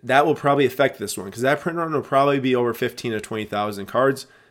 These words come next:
Uh, this one was only nine thousand. I'm sure that this Derek Jeter, this was actually the first one that released, uh, will go up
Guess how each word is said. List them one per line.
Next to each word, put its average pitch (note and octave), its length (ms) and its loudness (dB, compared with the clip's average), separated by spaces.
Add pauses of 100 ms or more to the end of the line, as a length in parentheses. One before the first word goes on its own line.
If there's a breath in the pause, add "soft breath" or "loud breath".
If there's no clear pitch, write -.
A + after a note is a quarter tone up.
(160 soft breath)
Uh, G2+ 100 -4
this A2+ 220 -2
one A#2+ 100 -2
was A#2 140 -4
only A#2+ 140 -2
nine A#2 200 -4
thousand. A2+ 460 0
I'm G#2 140 -8
sure B2 200 -2
that A#2 140 0
this G#2+ 160 -6
Derek A2 320 -4
Jeter, A2 320 -2
this G#2 160 -6
was G#2+ 100 -8
actually G#2+ 300 -2
the G2+ 80 -6
first C3+ 260 0
one B2+ 140 -2
that A2 120 -2
released, G#2 460 -6 (420 soft breath)
uh, G#2 80 -6
will A2+ 240 -2
go G#2+ 220 -2
up G#2 220 -2